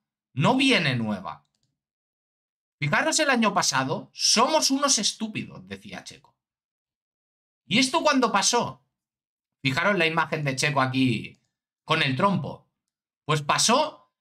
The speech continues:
en el Gran Premio de Verstappen, ¿vale?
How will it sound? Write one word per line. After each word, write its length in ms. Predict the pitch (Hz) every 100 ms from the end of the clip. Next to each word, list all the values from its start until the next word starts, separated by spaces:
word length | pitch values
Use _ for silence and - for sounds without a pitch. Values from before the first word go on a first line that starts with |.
| _
en 160 | 156 165
el 100 | 170
Gran 260 | 247 311
Premio 560 | 262 269 277 294 294 - -
de 240 | 135 156
Verstappen, 640 | 123 107 147 127 - - _ _ _ _ _ _ _ _ _ _ -
¿vale? 360 | 113 185 240